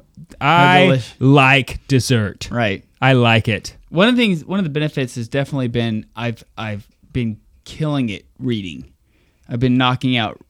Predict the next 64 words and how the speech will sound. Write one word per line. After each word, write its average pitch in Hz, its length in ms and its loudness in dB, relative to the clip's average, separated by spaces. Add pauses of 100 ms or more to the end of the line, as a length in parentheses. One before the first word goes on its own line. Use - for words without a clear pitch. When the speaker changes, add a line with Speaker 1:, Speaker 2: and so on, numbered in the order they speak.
Speaker 2:
books 123 520 -6
that 135 100 -2
I've 131 120 0
been 135 220 0
wanting 139 300 -2
to, - 60 -12
like, 147 260 -6
that 175 100 2
I've 151 180 -2
Speaker 1:
I 147 140 4
have 170 180 4
been 156 140 2
reading 156 300 2
less. 117 500 0
I 147 80 0
have 120 180 2
less 127 220 0
time 135 220 -4
for 123 140 -4
reading. 101 360 -4 (140)
Speaker 2:
Oh, 147 160 -2
really? 135 480 -4 (100)
Speaker 1:
Because 143 380 4
Speaker 2:
I've 120 140 -4
been, - 100 -20
I've 143 60 -4
been 151 100 -2
reading 120 280 -4
way 135 160 0
more. 101 380 -8
Speaker 1:
Like, 160 240 0
'cause 165 140 6
I'll, 165 200 4
one 170 160 2
thing 185 160 2
I'll 160 60 2
do 165 140 4
is 127 100 4
read 151 180 4
in 147 120 0
adoration, 139 640 0
and 135 180 2
now 160 360 2
my 139 180 0
time 143 300 -2
in 135 80 -2
adoration 123 640 -2
is 110 560 -2 (600)
more 135 300 0
filled 135 320 0
up 135 200 0
between, 127 360 -4
you 127 120 -2
know, 117 140 0
in 113 80 2
just 120 220 -2
silent 117 320 -2
meditation. 107 720 -4
Speaker 2:
Hmm. 117 280 -10
Speaker 1:
So - 160 -2
I'm 135 120 2
losing 139 340 4
twenty 143 300 -4
minutes 127 480 -4